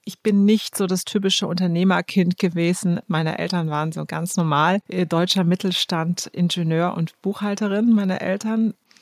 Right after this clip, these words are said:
Hab das jetzt auch nicht in die Waagschale oder in die Wiege bekommen. Ich hab in der Industrie gearbeitet, in der Reisebranche, in einem Konzern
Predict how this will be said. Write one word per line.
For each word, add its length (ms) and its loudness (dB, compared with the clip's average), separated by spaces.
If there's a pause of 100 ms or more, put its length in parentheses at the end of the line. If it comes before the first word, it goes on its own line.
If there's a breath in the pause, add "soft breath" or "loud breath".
(380 soft breath)
Hab 140 -12
das 160 0
jetzt 200 -4
auch 120 -12
nicht 180 2
in 80 -4
die 100 0
Waagschale 800 -2
oder 160 -2
in 80 4
die 120 0
Wiege 260 0
bekommen. 500 -4 (100)
Ich 140 -16
hab 140 -8
in 180 4
der 260 0 (160)
Industrie 480 -2
gearbeitet, 680 0
in 140 -2
der 280 0
Reisebranche, 840 -2
in 160 0
einem 140 0
Konzern 640 -4